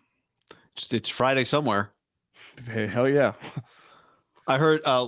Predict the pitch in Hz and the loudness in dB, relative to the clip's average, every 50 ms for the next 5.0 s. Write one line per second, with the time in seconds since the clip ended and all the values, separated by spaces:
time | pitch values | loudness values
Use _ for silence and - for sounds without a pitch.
0 | 123 - 127 120 135 147 151 151 143 - - - 135 131 135 143 147 147 139 113 | -2 -2 0 2 4 4 4 4 2 0 -2 -2 0 2 2 2 2 2 2 2
1 | 123 117 110 104 - - - 123 120 113 110 104 - - 117 110 113 113 - 123 | 2 2 2 0 0 0 0 0 2 2 0 -2 -2 0 0 0 0 0 0 2
2 | 120 123 117 110 120 120 120 110 117 110 104 90 101 104 101 98 - 98 92 101 | 2 2 2 0 0 0 0 0 0 0 0 2 0 -2 -2 -2 -4 -4 -2 0
3 | 101 101 95 - 98 92 92 - 107 - - - 110 113 113 107 101 95 90 - | 0 -2 -2 -2 -2 -2 -2 -4 -6 -4 -2 0 2 2 2 0 -2 -4 -6 -4
4 | - 110 104 98 101 95 92 87 90 85 104 98 92 95 92 92 92 - - - | -2 -2 0 0 -2 -2 -4 -6 -4 -4 -2 -2 -2 -2 -4 -4 -6 -8 -12 -16